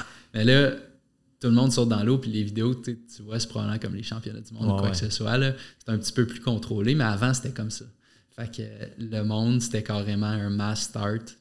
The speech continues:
Speaker 1: c'est, tu sais, en mode survie, là.
Speaker 2: Ouais, ouais.
Speaker 1: Euh, il y a un petit peu de ça. Comme vois-tu, cette année,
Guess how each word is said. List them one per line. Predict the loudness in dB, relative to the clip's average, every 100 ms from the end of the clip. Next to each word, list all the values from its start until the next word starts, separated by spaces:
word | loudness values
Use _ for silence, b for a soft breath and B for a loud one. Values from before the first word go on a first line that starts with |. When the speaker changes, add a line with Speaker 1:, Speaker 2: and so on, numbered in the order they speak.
| -12
Speaker 1:
c'est, | -4 -2 0 0 -4 -6 -14 _ -8
tu | -6
sais, | -6 -12 -20 _
en | -2 2
mode | 4
survie, | 2 0 0 0 0
là. | 0
Speaker 2:
Ouais, | 0 2 2
ouais. | 0 -2 -4
Speaker 1:
Euh, | -2 0 2
il |
y | 4
a |
un | 4
petit | 4 0
peu | 2
de | 4 4
ça. | 4 2 2
Comme | 2 0
vois-tu, | 0 -2 -2
cette | -2 0
année, | 0 2 2 2 0